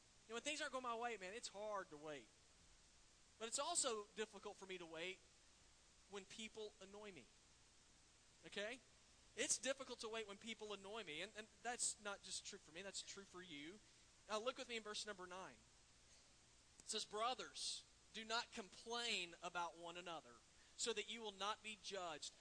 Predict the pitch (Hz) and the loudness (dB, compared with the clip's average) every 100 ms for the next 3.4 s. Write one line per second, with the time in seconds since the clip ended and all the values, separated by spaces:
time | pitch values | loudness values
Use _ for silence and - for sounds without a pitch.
0 | - - 233 285 - 214 - 208 214 208 | -16 -2 4 4 2 -2 0 2 4 4
1 | - - 208 214 226 226 - 196 190 175 | 2 2 0 0 -2 -2 -2 -2 -2 -6
2 | - 196 156 123 - - - - - - | -8 -6 -6 -8 -16 -20 -20 -20 -20 -6
3 | 214 262 330 - | -2 0 0 -2